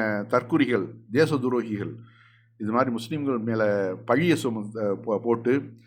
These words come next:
அவர்கள் வந்து விசாரணை கைதிகளாக இருக்கிறாங்க. இப்போ உமர் ஹாலிதை எடுத்துக்க, எத்தனை பிணை கே-, கொடுத்தாலும் அவனுக்கு வந்து அந்த ஆளுக்கு பிணை கிடைக்கல, ஜெயில்ல தான் இருக்கிறாப்புல.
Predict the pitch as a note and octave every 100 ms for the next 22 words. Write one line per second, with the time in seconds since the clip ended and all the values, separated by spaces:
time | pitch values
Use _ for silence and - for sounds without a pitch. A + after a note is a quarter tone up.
0 | _ _ G#2 A#2+ C3 C3 A2 F3 F3 D#3
1 | D3+ C#3 C#3 C#3 B2 A2+ F#2+ F#2 A#2+ A2+
2 | D#3+ D3 C#3+ B2+ A#2 A#2 A2 E2 G#2 A2+
3 | F#3 E3 C#3+ C3 A2+ C#3 D#3+ D3 C3 B2
4 | A2+ B2+ A#2 C#3 D#3 F3+ - - _ _
5 | _ _ B2+ B2 A#2+ C3 C3+ A#2+ B2+ C#3
6 | C#3 A#2 D3 B2+ G#2 F#2+ D#2+ - - _
7 | _ A2 C#3 C#3 C3 A#2 G#2 G2 E2+